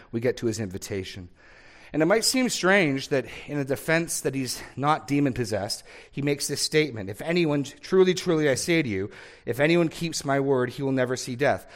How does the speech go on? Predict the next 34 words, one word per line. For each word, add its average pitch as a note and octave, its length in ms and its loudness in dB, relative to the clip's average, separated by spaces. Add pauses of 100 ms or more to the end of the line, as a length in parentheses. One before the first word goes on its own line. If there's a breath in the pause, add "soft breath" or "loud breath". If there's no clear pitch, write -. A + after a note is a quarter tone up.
(320 loud breath)
And D3 100 2
I C#3+ 60 4
think F3+ 200 -2
this F3+ 160 0
helps E3+ 240 2
explain D3 520 0
why C#3+ 300 6
Jesus C3+ 480 -2
is, D3+ 200 -4
in C3+ 120 -2
fact, B2 420 -2
making B2+ 260 -4
the A#2 60 -4
statements A#2+ 400 -6
about A#2 180 -2
himself G#2 360 -6
that G#2+ 100 -8
he G#2+ 60 -4
makes. - 600 -4 (1600 loud breath)
Jesus G3 640 2 (540 loud breath)
is D#3 180 -4
on D#3+ 200 4
ultimately F3 420 2
a D3 60 2
mission D#3 360 0
of C3+ 100 -6
proclaiming C#3+ 500 0
the A#2+ 60 -4
gospel, A2 640 0
the A#2 80 -4
good C#3 260 0
news A2 440 -2
of - 100 -12
salvation. G#2 800 -4